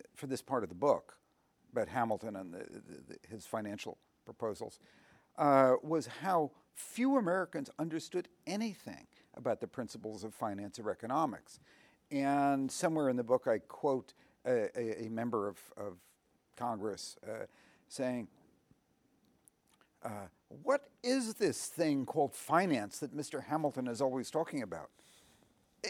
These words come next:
it's almost impossible to imagine in a, in, in this, this dynamic, uh, capitalist America that there was a time at the founding when,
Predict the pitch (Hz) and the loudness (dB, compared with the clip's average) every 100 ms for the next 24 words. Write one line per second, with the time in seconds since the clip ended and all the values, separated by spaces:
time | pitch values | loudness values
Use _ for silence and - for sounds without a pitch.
0 | - 202 - - - - 240 208 - 143 | -2 -2 -2 -10 -8 4 6 6 2 -2
1 | - 165 156 151 139 123 110 117 117 101 | 2 0 2 -4 -4 -2 0 2 0 -2
2 | 90 - _ 143 131 - 135 123 139 123 | -12 -20 _ -2 -2 0 -2 0 -2 -2
3 | 123 110 - - 113 - - - _ _ | -2 -4 -8 -8 -8 -8 -16 -20 _ _
4 | - 123 123 127 139 139 160 165 123 - | -20 0 2 2 2 6 8 8 4 0
5 | - - 139 123 117 107 - - - 151 | -10 0 6 8 8 4 -6 -2 6 6
6 | 165 127 117 98 - - - 117 139 151 | 6 2 0 0 -6 -10 -10 -2 6 8
7 | 135 - 107 - - _ 147 139 127 120 | 8 6 -4 -6 -18 _ -2 0 -2 -6
8 | 113 - 151 151 135 120 - _ 175 - | -10 0 4 4 4 -2 -10 _ -4 -4
9 | - - 262 311 - - - _ _ _ | -6 -4 -4 -4 -4 -6 -14 _ _ _
10 | 180 170 170 160 | -4 -2 -2 -6